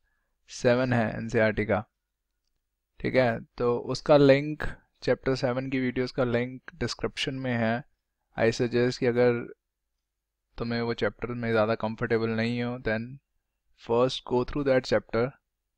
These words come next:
उसके बाद फिर वापस ये देखो, क्योंकि हम यहाँ पे congruence काफ़ी जगह यूज़ करेंगे, ठीक है, इस पूरे चैप्टर में। So let's get started। तो सबसे पहले हम बात करते हैं कि हमें क्या-क्या चीज़ें चाहिए कंस्ट्रक्शन करने के लिए,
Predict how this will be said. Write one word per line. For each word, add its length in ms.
उसके 260
बाद 320
फिर 160
वापस 380
ये 100
देखो, 380
क्योंकि 260
हम 240
यहाँ 180
पे 120
congruence 800
काफ़ी 280
जगह 180
यूज़ 280
करेंगे, 400
ठीक 140
है, 100
इस 80
पूरे 220
चैप्टर 320
में। 180
So 100
let's 280
get 160
started। 440
तो 140
सबसे 240
पहले 200
हम 160
बात 200
करते 240
हैं 100
कि 60
हमें 200
क्या-क्या 380
चीज़ें 260
चाहिए 360
कंस्ट्रक्शन 580
करने 260
के 80
लिए, 240